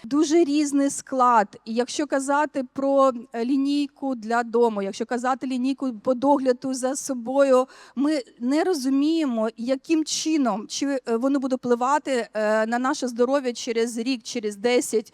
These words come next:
Ми, коли використовуємо щось для догляду обличчя, я хочу сказати, там так багато всього,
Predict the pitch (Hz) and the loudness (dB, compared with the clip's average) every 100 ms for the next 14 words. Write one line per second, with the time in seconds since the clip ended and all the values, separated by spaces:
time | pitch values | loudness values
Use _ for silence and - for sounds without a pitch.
0 | - 233 285 294 254 226 277 277 277 302 | -4 0 2 2 -2 -4 -4 0 0 0
1 | 294 - 302 311 269 262 254 254 247 - | -2 0 0 2 2 2 0 0 -2 -6
2 | - - 208 - 277 247 220 208 240 240 | -20 -12 -6 0 0 -2 -8 0 2 4
3 | 294 285 254 233 - 233 247 311 330 294 | 4 2 4 4 2 -2 -2 -4 -2 0
4 | 240 233 220 226 247 311 302 302 277 277 | 2 2 0 -4 -2 -2 -2 -4 -2 -2
5 | 285 269 233 254 269 - 269 254 240 254 | -2 -4 -2 -2 -2 -2 -2 0 0 2
6 | 262 269 247 - 277 285 320 277 240 | 0 0 -4 -8 -4 -2 0 0 -2